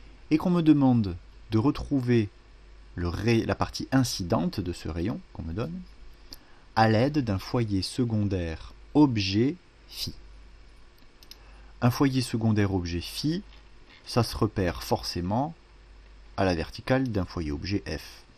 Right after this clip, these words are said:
Donc je ne sais pas encore comment je vais faire,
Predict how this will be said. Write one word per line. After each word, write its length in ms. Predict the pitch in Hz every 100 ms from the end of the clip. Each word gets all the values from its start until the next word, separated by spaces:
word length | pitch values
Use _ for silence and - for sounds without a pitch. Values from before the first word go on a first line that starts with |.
| - - - - - - - - - - - - - - - - -
Donc 240 | 101 87 78 -
je 100 | 98
ne 60 | 113
sais 160 | -
pas 140 | 120 120
encore 680 | 110 - 101 92 - - - - -
comment 400 | - 110 101 85 -
je 60 |
vais 120 | 78
faire, 480 | 87 156 180 190 -